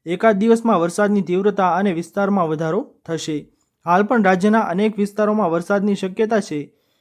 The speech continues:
બદલાતા હવામાનના કારણે રાજ્યમાં ચોમાસાની પેટર્નમાં બદલાવ થયો છે.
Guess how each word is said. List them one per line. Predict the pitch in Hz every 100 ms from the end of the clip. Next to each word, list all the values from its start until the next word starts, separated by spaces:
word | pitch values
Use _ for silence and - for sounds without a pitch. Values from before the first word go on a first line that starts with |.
| _ 156
બદલાતા | 165 196 220 226 185
હવામાનના | 208 208 214 214 208
કારણે | 190 208 214
રાજ્યમાં | 156 160 160 208 202 175
ચોમાસાની | 196 208 214 208 160
પેટર્નમાં | 180 190 196 180
બદલાવ | 160 165 185 294 -
થયો | 170 160 156
છે. | 160